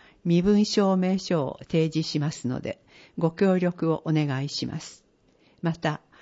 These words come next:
生活上の心配事などがありましたら、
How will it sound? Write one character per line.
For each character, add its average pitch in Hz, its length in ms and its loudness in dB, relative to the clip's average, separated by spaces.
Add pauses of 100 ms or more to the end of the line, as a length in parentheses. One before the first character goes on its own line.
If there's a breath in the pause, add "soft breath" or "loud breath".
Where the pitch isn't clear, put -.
(180 loud breath)
生 202 320 2
活 202 300 0
上 185 240 4
の 175 160 2
心 190 340 0
配 180 220 2
事 175 260 0
な 165 140 2
ど 139 120 -2
が 131 120 -2
あ 135 40 0
り 143 140 -2
ま 151 120 -2
し - 120 -10
た 117 140 -8
ら、 - 160 -10